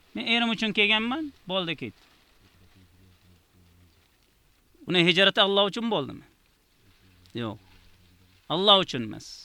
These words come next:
Muhojiratu Abu Fulon bo'ldi u. Fulonchi uchun hijrat qilgan ayol kishi bo'ldi.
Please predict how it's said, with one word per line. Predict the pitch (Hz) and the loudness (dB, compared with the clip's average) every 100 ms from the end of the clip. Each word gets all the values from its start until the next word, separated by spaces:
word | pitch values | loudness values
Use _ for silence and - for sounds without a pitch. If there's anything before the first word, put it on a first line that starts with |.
| - _ _ _ _ _ _ _ _ _ | -20 _ _ _ _ _ _ _ _ _
Muhojiratu | 135 160 165 254 262 240 220 208 208 | 0 2 6 8 8 8 6 4 4
Abu | 185 175 170 | 4 6 -2
Fulon | - 185 180 127 | 0 4 4 4
bo'ldi | 107 87 95 | -2 -8 -12
u. | 87 _ _ _ _ _ _ _ _ _ - - - - - - - - - - - - - | -16 _ _ _ _ _ _ _ _ _ -20 -20 -20 -20 -20 -20 -20 -20 -20 -20 -20 -20 -20
Fulonchi | - 196 226 226 285 | -2 6 8 8 6
uchun | 302 285 254 | 2 4 6
hijrat | 226 240 240 233 - | 6 6 6 4 2
qilgan | 214 202 190 | 2 4 4
ayol | 180 170 151 | 6 4 2
kishi | 135 - 123 | -2 -8 -6
bo'ldi. | 110 87 80 | -6 -8 -12